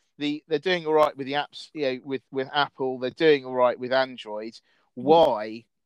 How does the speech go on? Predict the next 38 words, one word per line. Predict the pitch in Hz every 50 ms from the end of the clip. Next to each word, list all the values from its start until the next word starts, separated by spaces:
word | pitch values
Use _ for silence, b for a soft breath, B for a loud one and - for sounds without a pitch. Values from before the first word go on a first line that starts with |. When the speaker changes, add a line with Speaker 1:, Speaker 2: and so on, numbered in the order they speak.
| _ _
Speaker 1:
should | - - - 147 131 - _
they | 131 127 123 120 123 120 120 _ _ _ _ _ _ -
bother | 139 131 131 117 107 98 107 123 - _ _
with, | - 127 123 120 - _ - 185
Speaker 2:
Uh-huh. | 196 151 151
Speaker 1:
with | 175 120 117 107
Harmony | - - - 160 160 160 156 143 131 117 110 110 117 127 127 b b b b b b b
from | b - - 143 131
a | 135 135 135 123 -
manufacturer | 143 156 160 147 139 135 - 156 156 - - - - 117 107 110
that | 110 127 123 123
is | 135 - -
now | 160 143 139 135 131 131 131 127 123 - _ _ _ _ -
seventh | - - - 143 123 131 135 120 - -
in | 131 127
the | 127
world? | 127 143 151 147 117 98 82 - - - _ _
You | - 156
know, | 180 180
Speaker 2:
Yeah. | 147 - 160 180
Speaker 1:
wh-, | 196 98 -
why | 147 135 143 147 147 147
should | - - 139 -
they | 147 135 127
do | - 139 135 131
that? | 131 127 104 95 - B B B B B B
Speaker 2:
Mm-hmm. | B 202 196 170
Speaker 1:
So | 175 - 165 156 151 151 151 151 - _ _ _ _ -
I | 175 165
don't | 147 - 127 117
know | 110 107 107 101 -
wh-, | - 151 151 143 160
whether | 156 151 143 139 135 139
it | 131
will | 143 135
work. | 143 139 b b b b b b -
It, | 220 - _ _ _
what | - 170 208 240 233